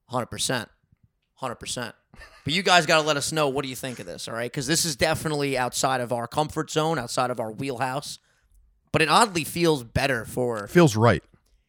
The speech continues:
Speaker 1: There's something about sitting on a couch that just feels better for a podcast environment. I feel like the comedy is gonna definitely, uh, be enhanced.
Speaker 2: 'Cause we're at ease.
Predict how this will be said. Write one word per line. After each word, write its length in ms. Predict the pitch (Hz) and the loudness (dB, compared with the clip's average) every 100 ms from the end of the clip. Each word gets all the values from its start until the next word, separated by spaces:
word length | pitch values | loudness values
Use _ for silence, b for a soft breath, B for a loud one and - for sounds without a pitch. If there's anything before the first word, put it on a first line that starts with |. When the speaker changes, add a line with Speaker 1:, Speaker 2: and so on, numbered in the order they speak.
| _ _ _ _ | _ _ _ _
Speaker 1:
There's 180 | 170 185 | 2 4
something 320 | - 247 262 | 4 2 4
about 240 | 220 180 156 | 4 2 2
sitting 300 | - 185 180 | 0 0 -2
on 80 | 147 | -4
a 80 | |
couch 720 | - 117 120 165 - - - - _ _ _ - | -6 -4 2 2 0 -8 -8 -14 _ _ _ 0
that 120 | 147 | 0
just 200 | 160 - | 2 -2
feels 240 | - 165 131 | 0 0 2
better 240 | 147 139 | 2 2
for 160 | 135 135 | 2 0
a 80 | 113 | -2
podcast 1120 | - - 135 127 - 139 120 120 - - - - | -4 0 2 0 -2 -4 -4 -2 -6 -6 -12 -12
environment. 680 | 123 113 127 131 110 101 - _ _ _ _ _ _ - | -12 -10 -6 -6 -6 -12 -18 _ _ _ _ _ _ -8
I 60 | |
feel 200 | 120 160 | -2 0
like 220 | 151 147 - | 2 2 0
the 80 | |
comedy 500 | - 147 143 135 117 | -6 0 0 0 -4
is 100 | 113 | -6
gonna 360 | 113 113 110 104 - 113 | -8 -10 -10 -12 -14 -6
definitely, 760 | 135 135 135 117 113 110 - | -2 -2 -4 -8 -10 -12 -14
uh, 380 | - 80 71 62 | -14 -12 -12 -12
be 160 | - 117 | -10 -10
enhanced. 460 | 113 117 110 - | -10 -10 -8 -4
Speaker 2:
'Cause 160 | 147 131 | -2 2
we're 140 | 139 | 4
at 160 | 131 120 | 6 4
ease. 460 | 131 139 90 - | -2 -2 -4 -4